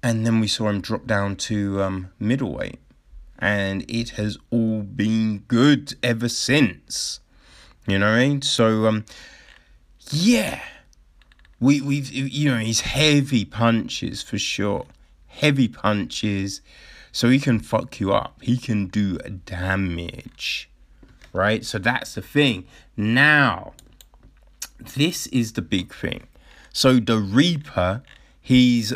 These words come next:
twenty-one and five. Won his last fight, which was a very solid v-, win over Darren Till. Um, and before that, he lost the title to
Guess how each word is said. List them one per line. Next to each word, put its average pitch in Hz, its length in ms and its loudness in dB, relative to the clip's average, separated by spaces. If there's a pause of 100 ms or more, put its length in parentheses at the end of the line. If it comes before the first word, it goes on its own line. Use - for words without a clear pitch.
(140)
twenty-one 123 680 2
and 98 180 0
five. 90 520 0 (400)
Won 131 140 6
his 127 180 2
last 123 360 2
fight, 131 400 2
which 120 320 0
was 110 260 0 (380)
a 127 120 -2
very 127 840 2 (340)
solid 156 1000 -2 (220)
v-, 107 340 -8
win 120 380 0
over 107 280 -2
Darren 107 500 -2
Till. - 600 -4 (920)
Um, 107 440 0
and 113 220 0
before 131 640 0
that, 113 500 2 (260)
he 117 320 2
lost 107 420 -2
the 113 80 0
title 104 540 0
to 101 280 -2